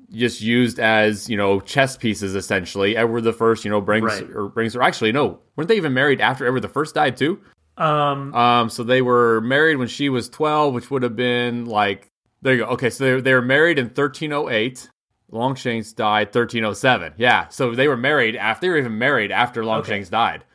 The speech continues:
Speaker 1: which
Speaker 2: Gotcha.
Speaker 1: the mo-, the movie Braveheart starts with the, like, the marriage.
Speaker 2: Right.
Speaker 1: But yes,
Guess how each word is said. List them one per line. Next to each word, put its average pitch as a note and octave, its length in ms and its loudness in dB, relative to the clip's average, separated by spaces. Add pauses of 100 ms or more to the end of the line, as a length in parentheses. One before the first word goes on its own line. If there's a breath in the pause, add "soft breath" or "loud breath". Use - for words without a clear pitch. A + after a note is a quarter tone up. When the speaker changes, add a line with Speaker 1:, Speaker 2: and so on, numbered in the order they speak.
(460)
Speaker 1:
which B2+ 220 0
Speaker 2:
Gotcha. A#2 140 -4
Speaker 1:
the C3+ 60 -2
mo-, D#3 220 2
the C#3+ 100 -4
movie D3 240 2
Braveheart C3 360 2
starts - 380 0
with A2 160 -10
the, C#3 120 -4
like, G#2 180 -6
the G#2+ 80 -8
marriage. F2 460 -6 (260)
Speaker 2:
Right. A#2 300 -12
Speaker 1:
But D#3 260 2
yes, D#3 260 2